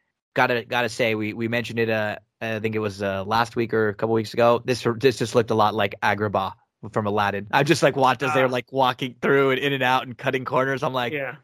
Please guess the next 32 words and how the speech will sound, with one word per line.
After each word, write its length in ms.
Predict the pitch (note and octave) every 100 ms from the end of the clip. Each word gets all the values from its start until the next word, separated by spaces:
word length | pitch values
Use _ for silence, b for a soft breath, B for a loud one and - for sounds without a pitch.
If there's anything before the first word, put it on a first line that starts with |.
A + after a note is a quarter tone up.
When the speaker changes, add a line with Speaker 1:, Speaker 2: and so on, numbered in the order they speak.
| _ _
Speaker 1:
"Gosh, 280 | F3+ D3+
I'm 80 | C#3+
just 160 | C3 C3
waiting 280 | C3 B2+ B2+
for, 300 | B2 B2 A#2+
uh, 160 | A#2
Abu 300 | B2 A#2+ B2
to 80 | A#2
pop 260 | - A2+ A2+
out 200 | A2+ A2+
somewhere 340 | A#2+ A2+ A2+
in 80 | A2+
the 60 | A2+
corner." 440 | - A#2+ A#2 A2 B B B
Speaker 2:
<laughs> 100 | -
Speaker 1:
And, 360 | A#2 A#2+ A#2 A#2
um, 440 | A2+ A2+ A2 A2 - B B B B -
they 140 | D3+
run 200 | C#3+ D#3
into 420 | D#3 D#3 - D3+
that 180 | D3+ C#3+
group 360 | A#2+ B2+ C3+ -
of 220 | B2+ A2+
the 80 | A2
young 720 | A2+ A2+ A2+ A2 G#2+ A#2 C3 - b b -
adolescents. 600 | C3 C3+ C3+ B2 A#2+ C3
What 100 | E3+
are 20 |
we 80 | C#3+
saying? 240 | C3 A#2
Like, 240 | A2+ G#2+ - _ _ _ _ G#2+ _ _ _
be 120 | B2+